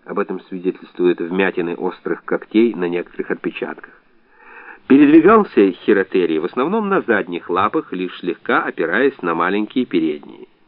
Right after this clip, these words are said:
Чтобы поддерживать в равновесии тело, лишённое прочной передней опоры,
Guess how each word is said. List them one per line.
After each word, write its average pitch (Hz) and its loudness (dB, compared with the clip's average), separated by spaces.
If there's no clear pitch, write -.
Чтобы 139 6
поддерживать 120 4
в 95 2
равновесии 98 2
тело, 95 0
лишённое 85 -4
прочной 82 -2
передней 85 -2
опоры, 101 0